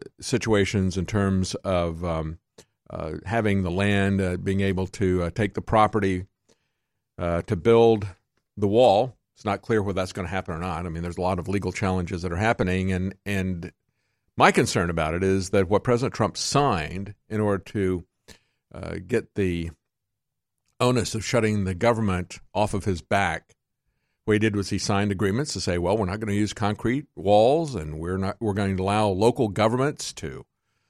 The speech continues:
have veto power over this. We are going to, uh, make special exceptions for unaccompanied children."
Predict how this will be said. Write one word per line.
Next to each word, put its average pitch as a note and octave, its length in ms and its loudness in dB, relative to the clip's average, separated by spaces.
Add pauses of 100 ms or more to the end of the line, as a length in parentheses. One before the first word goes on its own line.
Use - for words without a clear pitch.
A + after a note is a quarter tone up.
(140)
have G#2+ 260 0
veto C3+ 360 4
power C3+ 500 6
over C3+ 220 4
this. - 640 -2 (920)
We G#2+ 200 4
are G2 160 2
going G#2 480 0
to, F2+ 580 -2 (560)
uh, - 220 -10 (100)
make G#2 240 -2
special - 540 2
exceptions F#3 880 -2
for - 320 -2
unaccompanied A#2+ 680 -2
children." F#3+ 580 -2